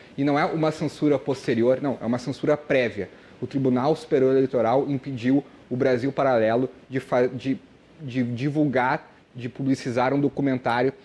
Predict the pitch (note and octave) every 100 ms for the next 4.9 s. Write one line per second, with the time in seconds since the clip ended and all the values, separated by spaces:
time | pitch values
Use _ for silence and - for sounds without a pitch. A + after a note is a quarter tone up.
0 | - - - B2+ A2 A#2+ B2+ - B2 B2
1 | B2+ - - - A#2 - A#2 - A2 A2+
2 | A#2+ - - - A2+ G#2+ A2+ - A2+ A2+
3 | G#2 - - - G#2 A#2+ A2+ A2+ G#2 G#2
4 | G#2+ A2+ G#2+ G#2+ G#2 A#2 G#2 G#2+